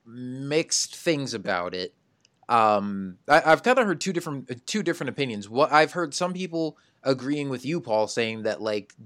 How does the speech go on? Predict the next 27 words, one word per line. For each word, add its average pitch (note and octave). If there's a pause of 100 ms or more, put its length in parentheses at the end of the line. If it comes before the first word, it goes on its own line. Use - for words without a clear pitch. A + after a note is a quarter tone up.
(240)
they B2
held C3
back A#2+
the, A2+
the G#2+
Mandalorian A2+
footage G2+
'cause G#2
they A2
didn't G#2
want G#2
to G2 (340)
distract A2+
from A2
The G#2+
Rise G2+
of F#2
Skywalker, C3+ (220)
whether G3
that E3
being, C#3 (680)
um, A2 (680)
you C#3+
know, G#2
that G#2
they A2+ (100)
f-, -